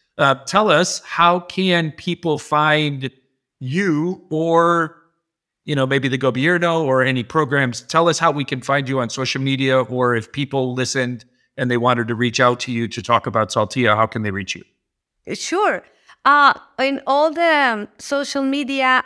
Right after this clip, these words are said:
Speaker 2: I am, like, Ana Ceci with Y, Mata.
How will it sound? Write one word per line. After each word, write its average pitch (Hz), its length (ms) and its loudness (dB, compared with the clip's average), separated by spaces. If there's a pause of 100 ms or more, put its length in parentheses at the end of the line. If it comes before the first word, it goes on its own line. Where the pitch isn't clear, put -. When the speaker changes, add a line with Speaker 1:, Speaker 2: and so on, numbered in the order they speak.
Speaker 2:
I 233 100 2
am, 233 260 0
like, 226 300 0 (220)
Ana 285 540 2 (420)
Ceci 254 840 -2 (320)
with 196 180 -4
Y, 196 480 2 (560)
Mata. 233 680 0